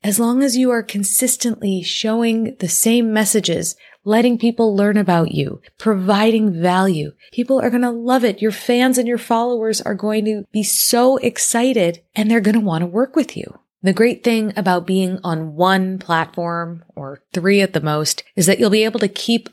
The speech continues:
up with what is going on with that platform. And when changes roll out, it'll be so much easier for you to implement them than if you were spread across eight platforms and you had to know the nuances of each one.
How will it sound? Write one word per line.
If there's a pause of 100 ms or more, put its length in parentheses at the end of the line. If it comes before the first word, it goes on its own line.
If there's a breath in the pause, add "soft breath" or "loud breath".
up
with
what
is
going
on
with
that
platform.
And
when
changes
roll
out,
it'll
be
so
much
easier
for
you
to
implement
them (100)
than
if
you
were
spread
across (100)
eight
platforms (100)
and
you
had
to
know
the
nuances
of
each (180)
one.